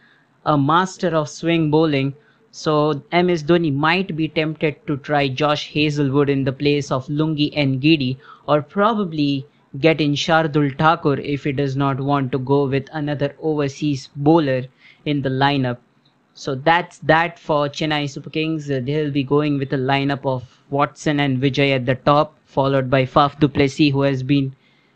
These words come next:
fabulous, fabulous, <laughs> if I would say. Um, then we will see Ruturaj Gaikwad, M S Dhoni, Sam Curran,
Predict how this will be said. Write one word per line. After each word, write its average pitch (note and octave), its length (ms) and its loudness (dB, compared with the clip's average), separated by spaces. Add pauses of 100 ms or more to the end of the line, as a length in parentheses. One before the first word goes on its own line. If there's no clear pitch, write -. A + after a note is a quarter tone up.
(160)
fabulous, D#3 960 0 (720)
fabulous, D#3 880 2
<laughs> - 40 -10
if D#3+ 160 0
I D3 160 4
would C#3 200 -4
say. D3 340 -4 (420)
Um, C3 480 -6 (180)
then D3+ 340 -2
we D3 160 -4
will D3+ 200 -2
see C#3 240 -2
Ruturaj C#3 500 2
Gaikwad, D3 580 0 (100)
M D3+ 180 -2
S C3 160 -4
Dhoni, D3+ 400 -2
Sam D3 400 -2
Curran, C#3+ 420 -2